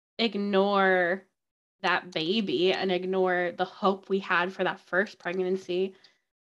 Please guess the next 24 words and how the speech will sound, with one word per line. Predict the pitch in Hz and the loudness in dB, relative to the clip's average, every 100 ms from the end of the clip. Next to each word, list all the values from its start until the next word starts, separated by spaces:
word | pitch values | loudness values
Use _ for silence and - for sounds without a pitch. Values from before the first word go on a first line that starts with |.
| - | 2
Um, | 202 185 175 175 185 - _ - | 4 6 4 0 -2 -8 _ 0
and | 196 190 185 185 185 185 190 _ _ _ _ _ 220 | 4 6 6 4 2 -2 -6 _ _ _ _ _ -2
I | |
just | 214 - - | -2 0 2
<laughs> | |
became | 277 254 277 | 4 6 4
a | 247 | 4
nervous | 226 196 208 233 - 247 | 2 2 0 -4 0 2
wreck | 226 202 254 - | 4 4 2 -2
for | - 240 | 0 2
the | 240 | 2
next | 226 190 - | 0 -6 -14
few | - 208 | -8 0
weeks. | 190 180 233 - _ _ _ _ - | 4 4 2 -6 _ _ _ _ 0
I | 226 | 4
ended | 220 240 240 | 4 4 2
up | 214 | 2
actually | - 196 - 190 | 0 -2 -6 -4
going | 196 190 190 185 | 2 4 4 2
on | 175 175 180 185 | 0 0 -2 -4
some | 185 208 | -6 -2
anxiety | 196 202 170 165 180 | 0 0 0 2 2
meds, | 185 190 269 302 - _ _ _ _ | 4 2 0 -4 -14 _ _ _ _
um, | 202 185 180 175 180 - | -2 0 0 -2 -6 -8